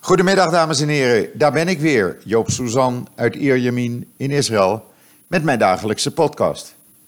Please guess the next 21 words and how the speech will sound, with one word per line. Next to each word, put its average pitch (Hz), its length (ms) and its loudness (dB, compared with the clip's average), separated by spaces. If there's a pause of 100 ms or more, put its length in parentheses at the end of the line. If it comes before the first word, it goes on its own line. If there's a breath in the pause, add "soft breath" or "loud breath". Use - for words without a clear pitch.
(340 soft breath)
Ja, 127 440 0 (100)
ik 139 260 -4
heb 143 380 -2
echt 143 340 0
een 113 240 -6 (120)
overvolle 127 840 0
podcast. 117 560 -6
Ik 107 60 -16
hoop 123 240 -4
dat 113 120 -2
ik 107 80 -4
alles 113 300 -4
in 110 100 -6
een 104 160 -8
half 107 260 -4
uur 98 280 -4 (520 soft breath)
met 113 380 -2
u, 101 420 0
eh, 92 160 2 (140)
kan 151 200 0
doornemen. 123 580 0